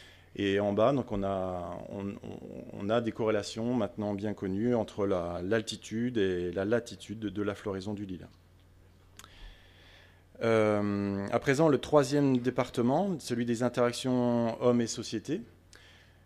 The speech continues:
Donc là, je vous présente les différents suivis, donc sur les orchidées, en différents points, donc, euh, sur le territoire des garrigues, des figuiers également, des palmiers. Donc tous ces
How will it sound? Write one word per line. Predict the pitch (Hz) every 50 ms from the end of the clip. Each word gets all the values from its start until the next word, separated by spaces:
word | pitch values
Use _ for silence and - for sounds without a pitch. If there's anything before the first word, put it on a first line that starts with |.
| _ -
Donc | 113 110 -
là, | 156 165
je | 156 147
vous | 131 131 127 123 123 120 120 - - - -
présente | - 131 127 120 139 143 139 -
les | 127 120 117 117 113 113 113 113
différents | 110 110 110 117 123 - - 135 123 123 123 123 120 123
suivis, | - - - - - - - 135 127 117 131 151 180
donc | 185 160 127 -
sur | - - 127
les | 110 113 113 110 113 143
orchidées, | 135 - - 143 131 139 175 233 214 156 - - - - -
en | 117 107 104
différents | 104 107 - - 120 110 110 110
points, | 107 - 120 113
donc, | 110 107 98 - -
euh, | 101 92
sur | 90 - - 120
le | 107
territoire | - - 113 113 110 - 117 113
des | 110 107
garrigues, | 101 107 110 113 143 170 185 202 196 180 165 - - - - -
des | 101 107 107
figuiers | - - 156 156 160 180 202
également, | 180 143 127 123 127 139 175 202 - - - - _ - - - - - - - - - - - - - - -
des | 110 113
palmiers. | - 147 143 147 143 135 147 180 220 - - - - - - - - -
Donc | 110 127 135 135 127 -
tous | - 165
ces | - - 165 151 143 139 135 131 127 127 127